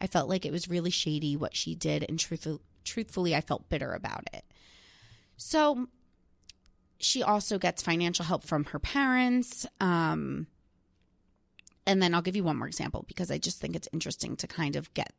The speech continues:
the, like, dialogue and understand. Um, the friend thinks that this girl censors her and that she can't be herself around her.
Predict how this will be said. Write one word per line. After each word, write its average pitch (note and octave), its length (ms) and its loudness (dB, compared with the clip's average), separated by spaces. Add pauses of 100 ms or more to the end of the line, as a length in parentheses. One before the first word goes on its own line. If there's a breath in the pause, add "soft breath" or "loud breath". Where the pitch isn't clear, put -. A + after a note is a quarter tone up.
the, C3 380 -6
like, - 220 -10
dialogue - 720 -4
and C#3 180 -4 (100)
understand. E3+ 920 -4 (680 loud breath)
Um, E3 500 2 (920)
the G#3 100 4
friend G#3 440 2 (100)
thinks F3+ 220 0
that D#3+ 380 0 (280)
this F3 240 -2
girl D3 200 0
censors - 680 0
her - 320 -4
and E3+ 100 -2
that - 100 -2
she - 100 -2
can't E3+ 220 -6
be E3+ 100 -6
herself - 420 -4
around - 340 -4
her. A#2+ 280 -2